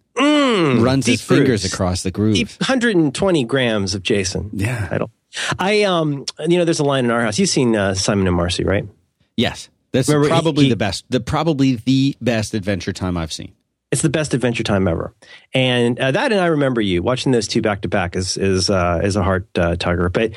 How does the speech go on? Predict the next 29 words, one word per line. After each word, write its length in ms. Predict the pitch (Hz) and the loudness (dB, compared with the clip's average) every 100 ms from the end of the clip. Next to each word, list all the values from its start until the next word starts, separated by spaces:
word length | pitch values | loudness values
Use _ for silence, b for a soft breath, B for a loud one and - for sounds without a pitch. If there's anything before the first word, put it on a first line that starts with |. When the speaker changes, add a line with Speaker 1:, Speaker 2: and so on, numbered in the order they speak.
| B B | B B
Speaker 1:
there's 140 | 143 139 | 0 0
a 40 | |
great, 280 | 123 180 175 | 0 0 0
I, 80 | 143 - | -6 -6
I 160 | 156 156 | -4 -2
think 160 | 247 | 0
this 160 | 240 - | 0 0
is, 100 | 151 | 0
like, 120 | 135 | -2
three 200 | - 131 | -2 0
different 260 | 117 113 92 | 0 0 -2
jokes, 360 | 107 85 - - | 0 -2 -2 -4
but 120 | 127 | 0
no 60 | 120 | 2
matter 160 | 127 | 0
how 100 | 120 | 0
you 140 | 143 120 | 0 0
look 140 | 113 | 0
at 80 | 104 | -2
it, 60 | 92 | -2
it's 120 | 90 | -4
very 280 | 98 107 92 | -2 0 -2
funny. 360 | - 92 82 - B B | -2 -2 -2 -6 B B
He's 120 | 110 | 0
walking 220 | 143 185 | 0 0
along 260 | 151 135 131 | 0 0 0
with 80 | 120 | 0
little 140 | 123 | 0
Marcy, 480 | 117 104 101 107 104 | 0 0 0 -2 -4